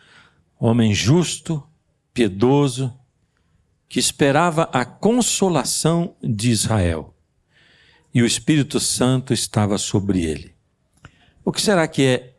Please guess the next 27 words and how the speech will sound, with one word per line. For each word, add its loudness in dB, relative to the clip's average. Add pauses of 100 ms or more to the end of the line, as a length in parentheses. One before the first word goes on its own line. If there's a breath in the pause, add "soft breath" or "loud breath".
(100)
a 0
consolação -2 (180)
de -4
Israel 0 (480 soft breath)
pela 2
qual -2
Simeão 0
esperava? -4 (640)
O -2
texto -2
vai 2
revelar 0
para -4
a -4
gente. -14 (2500 loud breath)
Revelara-lhe 2
o 4
Espírito -2
Santo -2
que -2
não 2
passaria 0
pela 0
morte 0
sem 0
antes 0
ver 0